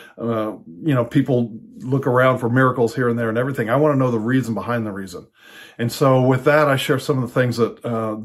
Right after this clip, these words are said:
the Father had told me and some of the visitation stuff I'll share. Um, <clears throat> one of them, I'll start when I was a teenager, for instance. Uh, w-, probably one of my favorite, the,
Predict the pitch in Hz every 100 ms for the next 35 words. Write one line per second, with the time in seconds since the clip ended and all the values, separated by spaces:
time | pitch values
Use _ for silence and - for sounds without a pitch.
0 | - 131 120 117 113 135 127 120 113 101
1 | - 165 160 143 147 120 - 120 107 113
2 | 101 - 127 120 110 120 110 - - -
3 | - - - 113 - 120 113 107 - -
4 | - _ - 120 117 113 107 _ _ -
5 | - 131 - 135 151 214 160 127 117 104
6 | _ _ _ _ - - 117 151 135 127
7 | 123 110 101 - 120 107 101 101 - 104
8 | 104 101 - _ - - - 120 113 104
9 | 101 - 131 135 131 - 147 143 151 -
10 | 147 151 147 131 123 117 110 123 120 110
11 | 120 110 - -